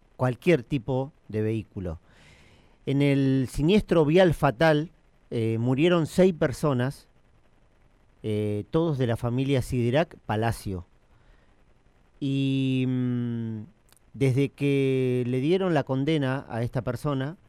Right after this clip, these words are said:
que no fue ni un minuto a la cárcel, están denunciando que Esteban Hotz sigue manejando. Lo hicieron, lo hizo la familia cuando Esteban Hotz viajaba a Mar del Plata.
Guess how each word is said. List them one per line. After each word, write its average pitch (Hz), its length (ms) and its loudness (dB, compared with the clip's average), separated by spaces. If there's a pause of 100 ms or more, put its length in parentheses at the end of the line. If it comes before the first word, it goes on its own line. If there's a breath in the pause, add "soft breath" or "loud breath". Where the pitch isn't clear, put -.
(600)
que 107 120 -10
no 127 400 0
fue 127 420 -4
ni 117 200 -2
un 147 220 2
minuto 123 480 0 (140)
a 90 120 -8
la 98 80 -6
cárcel, 127 540 -4 (960 soft breath)
están 160 280 0
denunciando 180 720 0
que 143 460 0
Esteban 160 380 0
Hotz - 400 0
sigue 185 480 0
manejando. 110 760 -2 (240)
Lo 110 120 -4
hicieron, 131 600 -2
lo 117 60 0
hizo 135 180 -2
la 113 80 -2
familia 123 500 0
cuando 104 480 -4
Esteban 113 360 -4
Hotz - 380 -6
viajaba 113 640 -2
a 95 140 -4
Mar 95 180 -4
del 104 140 -4
Plata. 165 460 0